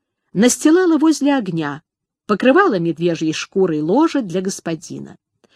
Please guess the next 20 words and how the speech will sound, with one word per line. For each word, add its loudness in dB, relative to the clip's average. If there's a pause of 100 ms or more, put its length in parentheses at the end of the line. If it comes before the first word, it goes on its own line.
(380)
Завела 4
особый 2
котелок, 2
готовила 0
графу -2
отдельно. -6 (680)
Стирала 4
ему -2
и -2
штопала, -2 (300)
уже 4
не 2
заботясь 0
о -4
том, -2 (460)
примут 6
ли 0
её 0
за -2
женщину. -8